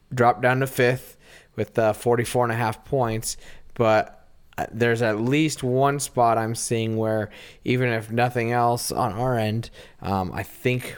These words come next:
we'll get an extra point or two in there as the season goes along from, uh, you know, before the average,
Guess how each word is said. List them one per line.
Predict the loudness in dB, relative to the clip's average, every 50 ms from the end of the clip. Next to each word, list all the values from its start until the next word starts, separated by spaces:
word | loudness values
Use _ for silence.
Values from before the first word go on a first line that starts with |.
| -14 -10
we'll | -4 -2 -2 -2 0
get | 2 2 2 2 0 -2 -6 -10 -8 -4
an | -4 -2
extra | -4 -4 -6 -8 -10 -8
point | -4 -2 0 0 0 0 0 0
or | -2 -4
two | -4 -4 -2 0 0 2
in | 0 0 0
there | 0 0 0 2 0
as | 0 0 -2
the | -6
season | -4 -4 -2 -2 -2 -2 -2
goes | -2 0 0 0 0
along | -2 -2 0 0 0 0 0 -2 -6 -8
from, | -8 -6 -6 -6 -6 -6 -8 -12 -20 -20 -20 -20 -20 _ -14 -8
uh, | -6 -6 -6 -6 -8 -10 -6 -4
you | -2
know, | -2 -2 -2
before | -4 -6 -4 -2 0 0 2
the | 2 2 2
average, | 2 2 0 -2 -4 -6